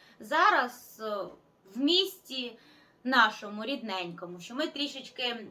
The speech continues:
подорожуємо, можна так сказати. І тому я вирішила, що раз в мене стільки випало снігу, то, звісно, я не можу, щоб не поділитися з вами. Поділитися з вами своїми най-найулюбленішими справами зі снігом.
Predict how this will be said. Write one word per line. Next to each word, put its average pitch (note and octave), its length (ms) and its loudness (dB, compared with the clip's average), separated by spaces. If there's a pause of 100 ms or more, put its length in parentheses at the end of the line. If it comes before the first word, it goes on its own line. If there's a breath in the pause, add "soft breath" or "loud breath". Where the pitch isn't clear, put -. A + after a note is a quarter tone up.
(100)
подорожуємо, A3+ 880 2
можна G#3 260 -8
так - 280 -8
сказати. - 540 -8 (520 loud breath)
І C5 220 8
тому C#4+ 300 4 (140)
я G4+ 240 2
вирішила, G4 720 0
що - 280 -2 (440)
раз F#4 320 8 (140)
в - 20 -10
мене C4 540 4
стільки D4 600 2
випало B3 400 2
снігу, C4+ 420 -8 (340)
то, C4+ 140 4
звісно, G4 380 2
я G#4+ 160 -2
не G#4+ 80 -6
можу, A4 280 -2
щоб B3+ 180 -6
не C4 100 -6
поділитися A3 680 -4
з E3+ 60 -10
вами. F3 160 -6
Поділитися G#3 560 -8
з F3 80 -18
вами B3+ 300 -2 (320 loud breath)
своїми A3+ 520 -2
най-найулюбленішими A3+ 1400 -6
справами G3+ 500 -6
зі F3 140 -10
снігом. - 340 -16